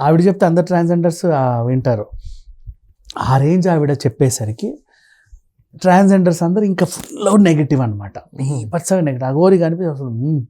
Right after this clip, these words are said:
Speaker 1: అనేటట్టు ఉన్నారు. జైల్లో ఉన్న ట్రాన్స్‌జెండర్స్ already కరుడు గట్టిన నేరాలు చేసే వీళ్ళు జైల్లో ఉన్నారు.
Speaker 2: మ్మ్.
Speaker 1: బీభత్సం కొంచెం బాగా అన్ని తెగించేసే ఉంటారు
Speaker 2: అవును.
Speaker 1: జైల్లో ఉన్న ట్రాన్స్‌జెండర్స్ అంటే.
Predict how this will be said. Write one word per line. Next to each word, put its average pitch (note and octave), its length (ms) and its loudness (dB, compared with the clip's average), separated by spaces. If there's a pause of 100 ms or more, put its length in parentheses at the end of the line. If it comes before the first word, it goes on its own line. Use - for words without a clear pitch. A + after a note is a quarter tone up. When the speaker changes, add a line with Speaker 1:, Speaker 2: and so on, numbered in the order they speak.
Speaker 1:
అనేటట్టు C#3 360 -4
ఉన్నారు. A#2 240 -6 (1000)
జైల్లో G#3+ 440 4
ఉన్న A3 160 2
ట్రాన్స్‌జెండర్స్ G3 680 -2
already F#3+ 600 2 (180)
కరుడు F#3+ 280 4
గట్టిన F#3 320 2
నేరాలు F3 500 4 (100)
చేసే A3+ 460 -2 (520)
వీళ్ళు G#3 260 4
జైల్లో D#3 400 4
ఉన్నారు. A2+ 580 -6
Speaker 2:
మ్మ్. C3 360 -8 (300)
Speaker 1:
బీభత్సం G#3+ 680 4
కొంచెం F3+ 360 0
బాగా D#3 280 4
అన్ని F3+ 200 2
తెగించేసే F#3 600 2
ఉంటారు C3+ 500 -2
Speaker 2:
అవును. B2+ 200 -4
Speaker 1:
జైల్లో D3 320 4
ఉన్న C3+ 140 2
ట్రాన్స్‌జెండర్స్ B2 680 -2
అంటే. G#2+ 220 -14